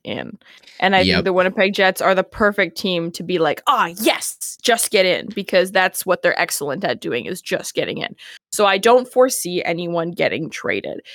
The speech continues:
Speaker 1: That being said, if they're in a pinch or whatever, Nino Niederreiter is the first one to go, uh, unless the phones are ringing off the hook on Connor Hellebuyck and they make an offer that they can't refuse.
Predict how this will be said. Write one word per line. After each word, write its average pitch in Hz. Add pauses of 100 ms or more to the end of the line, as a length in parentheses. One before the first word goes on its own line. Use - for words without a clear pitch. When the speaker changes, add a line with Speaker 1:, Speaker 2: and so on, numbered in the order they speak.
(180)
Speaker 1:
That 214
being 254
said, 240 (420)
if 220
they're 220
in 208
a 202
pinch 240
or 220
whatever, 214
Nino 214
Niederreiter 190
is 185
the 175
first -
one 226
to 240
go, 190 (500)
uh, 190
unless 196
the 208
phones 190
are 190
ringing 180
off 170
the 202
hook 180
on 180
Connor 175
Hellebuyck 170
and 180
they 165
make 160
an 165
offer 156
that -
they 165
can't -
refuse. -